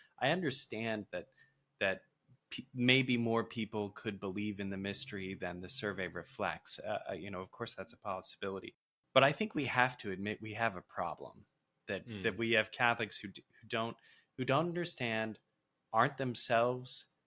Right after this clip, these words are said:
Speaker 1: confident in their articulation of the Eucharist. You know, that, that for me would be one metric, right? Um, it, do, if you really understand something, you could explain it to someone else. How many Catholics understand Eucharistic teaching, the Eucharistic teaching of the Church,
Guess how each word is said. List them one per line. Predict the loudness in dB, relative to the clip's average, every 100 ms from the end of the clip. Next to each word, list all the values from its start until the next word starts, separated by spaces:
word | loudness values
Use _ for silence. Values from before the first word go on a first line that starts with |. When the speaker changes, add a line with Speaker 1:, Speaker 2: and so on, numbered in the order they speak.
| _ _ _ _ _ _ _
Speaker 1:
confident | 0 2 2 0 -2 -2 -8 -8
in | -2
their | 4
articulation | 4 2 -4 -4 -2 -2 0 0 0 -6 -6
of | -4
the | -2
Eucharist. | -4 -4 -4 -4 -4 -10 -14 2
You | 6
know, |
that, | 10 10 12
that | 12
for | 12
me | 4 4
would | 2
be | 0
one | 0 0
metric, | -2 -4 -8 -4
right? | -4 -4 -6
Um, | -8 -8 -16 -20 -20 _ _
it, | -2 -2 0
do, | -2 0
if | -2 0
you |
really | 2 4 4
understand | 2 0 0 0 0
something, | -2 -2 0
you | -2
could | 0 -4
explain | -4 -2 -2 -2
it | -4
to | -2
someone | -2 -2 -8
else. | -10 -10 -10 -12 _ _ _ 2
How | 4
many | 4 -2
Catholics | 0 0 0 -4 -4 -4
understand | -2 -2 -2 -2 -2 -2 -4 -10 _
Eucharistic | -6 -4 -4 -4 -6
teaching, | -6 -6 -4 -4 -4
the | -4
Eucharistic | -2 -2 -2 -4 -6
teaching | -8 -6 -6
of | -6
the |
Church, | -6 -6 -6 -8